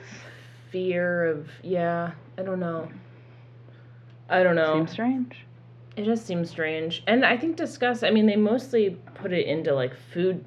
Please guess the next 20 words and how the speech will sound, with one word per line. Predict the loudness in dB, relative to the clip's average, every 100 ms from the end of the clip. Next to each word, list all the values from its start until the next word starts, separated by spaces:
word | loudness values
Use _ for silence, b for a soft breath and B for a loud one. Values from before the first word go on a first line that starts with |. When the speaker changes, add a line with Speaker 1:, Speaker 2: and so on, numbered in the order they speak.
| 2
Speaker 1:
It |
was | 2 4
so | 4
weird, | 4 6 6
like, | 2
it | -2 -8
was | -6 -4
mostly | 0 2 0 0 -2
about | 0 0
food, | -2 -4 0 2 0
and | 0 -2
then | 0
it | 0
just | -2 -6 -6
went | -4 -2
into | -4
politics. | -6 -6 -6 -6 -8 -14 -14 -12
I |
was | -12 -8
like, | -8